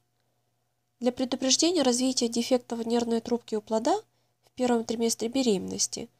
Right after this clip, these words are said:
принимают по одному миллиграмму в сутки. С лечебной целью взрослым по одному-два миллиграмма в сутки.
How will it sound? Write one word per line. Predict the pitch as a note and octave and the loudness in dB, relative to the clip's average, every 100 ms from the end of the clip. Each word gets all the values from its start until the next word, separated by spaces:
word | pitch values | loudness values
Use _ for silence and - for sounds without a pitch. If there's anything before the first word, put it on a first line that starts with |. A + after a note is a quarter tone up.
| _ _ _ _ | _ _ _ _
принимают | A3+ A3 B3 G4 - | -4 -2 0 0 0
по | A#3 | -4
одному | A#3 B3 B3+ D#4 A3 | 0 -2 0 -2 -2
миллиграмму | G3 G3 G3+ C4 E4+ | -2 -4 0 0 0
в | E4 | -2
сутки. | - G3 - - G#3 - _ _ _ _ _ _ _ _ _ | -2 -4 -8 -16 -16 -16 _ _ _ _ _ _ _ _ _
С | - | -10
лечебной | A3+ E4 B4 A4 | 0 2 4 4
целью | - - G#3 F#3 F#3 A3+ _ _ _ | 2 2 2 0 -6 -6 _ _ _
взрослым | A#3 A#3 G#3+ - F#3+ G3+ - _ _ _ | 2 2 2 0 -4 -8 -12 _ _ _
по | - A3 - | -2 -2 0
одному-два | A#3 A3+ A#3 D#4 G#4+ F#4+ A3+ C4+ E4+ | -6 -4 -2 0 0 -2 0 0 0
миллиграмма | B3+ G3+ G#3+ B3+ D4 | -4 -2 -2 -2 -2
в | |
сутки. | - G3+ G3 - G3 | -2 -4 -8 -12 -14